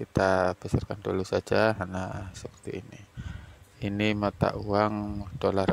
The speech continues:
Amerika. Kemudian kita klik di sini seperti ini, kita klik channel,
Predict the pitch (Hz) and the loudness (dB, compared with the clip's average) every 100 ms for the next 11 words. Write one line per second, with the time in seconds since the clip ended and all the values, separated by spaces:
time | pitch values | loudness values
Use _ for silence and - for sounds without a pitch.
0 | 92 101 98 - - 95 92 95 - - | 0 -4 -6 -8 -4 -2 -2 -4 -4 -4
1 | - - - - - - - - - - | -6 -12 -16 -18 -20 -20 -20 -20 -20 -20
2 | - - - - - - - - - - | -20 -20 -20 -20 -20 -20 -16 -14 -14 -20
3 | - - - - - - - _ 120 113 | -20 -18 -16 -16 -20 -20 -20 _ -4 2
4 | 139 135 135 135 120 123 117 113 110 107 | 6 6 8 4 6 6 8 8 8 8
5 | 107 107 104 104 - - - - - 107 | 8 8 8 6 6 4 2 0 -2 -2
6 | - 107 107 104 104 107 107 - - - | 6 8 10 10 10 10 10 6 -2 2
7 | 107 - 104 101 98 107 101 101 101 - | 2 2 -2 -2 -4 -2 0 0 -2 -2
8 | - 95 98 101 110 113 110 - - 95 | -2 0 0 0 0 0 0 -2 2 2
9 | 95 - 101 - 113 117 101 | 2 0 0 6 8 8 6